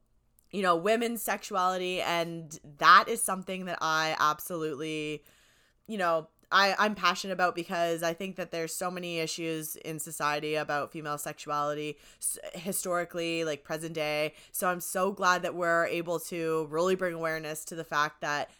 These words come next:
this is an important thing for men, for women, for children to learn about,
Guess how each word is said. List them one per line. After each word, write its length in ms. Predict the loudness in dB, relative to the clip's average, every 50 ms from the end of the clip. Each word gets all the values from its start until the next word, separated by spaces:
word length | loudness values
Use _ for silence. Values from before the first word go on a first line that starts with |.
| _ _ _ 6
this 280 | 8 8 6 6 0
is 160 | -4 -4 -4
an 100 | -4 -4
important 680 | -4 -4 -6 -8 -8 -4 -2 -2 -2 -2 -2 -8 -8 -6
thing 320 | -6 -4 -4 -4 -6 -8
for 160 | -10 -8 -8 -6
men, 420 | -4 -4 -2 -2 -2 -4 -6 -8 _ -20 -20 _
for 180 | -10 -6 -4 -2
women, 540 | 0 0 0 0 0 -2 -2 -2 -4 -6 -10 -16 -20 _ _
for 180 | -6 -6 -6
children 440 | -4 -4 -4 -4 -2 -2 -4 -6 -6 -4
to 100 | -6 -6
learn 280 | -4 -4 -4 -2 -2
about, 360 | -2 0 2 2 2 2 0